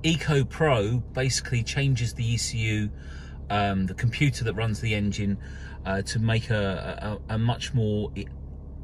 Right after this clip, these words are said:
economic drive, basically. So not using all of the power, and, um, it's basically for, uh, efficiency, et cetera. If we go into comfort, that's like a medium setting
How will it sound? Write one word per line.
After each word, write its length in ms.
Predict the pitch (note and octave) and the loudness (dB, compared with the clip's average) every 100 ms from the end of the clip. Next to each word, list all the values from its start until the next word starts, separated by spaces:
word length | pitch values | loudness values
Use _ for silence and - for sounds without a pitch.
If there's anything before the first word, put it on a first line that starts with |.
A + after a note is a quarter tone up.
| - C3 | -2 0
economic 520 | B2 C3+ B2 A#2 G#2+ | 4 4 4 4 2
drive, 560 | A2 B2+ G#2+ G2+ F#2+ - | 6 6 6 2 -2 -2
basically. 440 | G2+ - - G2+ | -2 -2 -2 -2
So 160 | - B2 | 0 2
not 200 | D3 C3 | 2 2
using 280 | B2+ G#2+ A2+ | 2 2 2
all 220 | A2+ G#2 | 2 2
of 100 | - | -2
the 60 | |
power, 500 | G2 - G2 F#2 F#2+ - - - - - - | -8 -4 -2 0 -2 -6 -12 -14 -12 -12 -4
and, 400 | G2+ G2 F#2+ - | -2 0 -2 0
um, 360 | G2 F#2+ F#2 - - - - - | -2 0 -2 -4 -10 -12 -12 -8
it's 240 | A2 - - - | -6 -6 -8 -4
basically 320 | B2+ A#2 - G2 | 0 0 0 -4
for, 220 | - G2 | -2 -2
uh, 180 | F2+ - | -2 -6
efficiency, 720 | - - A2+ G#2+ - - F2 | -6 -4 -4 -4 -4 -4 -4
et 80 | - | -6
cetera. 480 | - - - G#2+ A#2 - - - - - - - - | -6 -6 -4 -2 -2 -8 -12 -12 -12 -12 -12 -12 -12
If 120 | - | -2
we 80 | A#2+ | 0
go 160 | C#3+ | 4
into 180 | C3+ A#2+ | 4 2
comfort, 640 | - D#3+ D3 - D3+ C#3 - - | 0 0 0 0 0 0 -4 0
that's 280 | F3 D3+ | 0 2
like 160 | E3 - | 0 2
a 40 | |
medium 540 | C#3 D3+ D#3+ D3 D3 C#3+ | 4 6 4 4 4 4
setting 560 | - D#3 - E3+ F3+ | 4 2 2 0 0